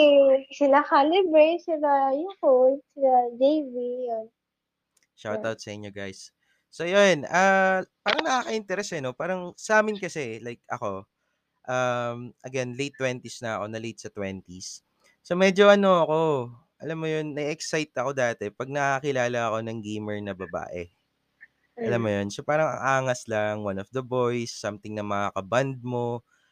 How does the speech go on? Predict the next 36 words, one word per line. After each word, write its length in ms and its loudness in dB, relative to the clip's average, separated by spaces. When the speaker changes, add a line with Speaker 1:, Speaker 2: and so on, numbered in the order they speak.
Speaker 2:
Ngayon 240 0
ba, 100 4
medyo 280 2
common 340 4
na 120 2
rin? 120 2
Marami 280 0
na 120 -2
rin 80 -2
ba 80 -6
talaga 240 -2
naglalarong 500 -2
babae 400 -2
ngayon? 260 -6
Ah, 160 0
I 100 -4
mean, 200 -4
ga-, 300 -4
gamers 520 -4
na 300 6
Speaker 1:
Oo. 160 2
Speaker 2:
babae? 420 -4
Okay. 300 -4
Speaker 1:
Oo, 300 8
sobrang 520 6
dami. 400 4
Pero 280 -4
depende 520 -2
pa 120 -12
din. 160 -16
Kasi 220 4
sa 160 2
cod 280 4
maraming 600 4
girl 240 4
eh. 140 -12